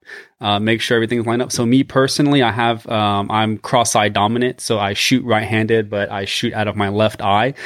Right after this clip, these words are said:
Um, that is really where optics help me as a shooter,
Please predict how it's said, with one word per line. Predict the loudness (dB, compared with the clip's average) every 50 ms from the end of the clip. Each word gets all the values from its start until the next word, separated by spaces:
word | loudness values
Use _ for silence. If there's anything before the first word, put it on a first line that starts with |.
| -14 -14 -14 -18 -20 _ -6
Um, | 0 2 2 2 2 2 0 -4 _ _ _ _ _ -20 -20 _ _ -8
that | -6 -4 0 2 2 2 4 4
is | 4 2 2 0 -2
really | 2 2 4 4 4 4
where | 2 4 4 2 2 2 2
optics | 2 0 0 0 -4 -4 -4 -4 -2
help | -2 -2 -2 -2 -2
me | -2 0 2 2 0 -2 -4 -4
as | -4 -4 -4
a | -4
shooter, | -4 -4 -4 -4 -4 -6 -8 -12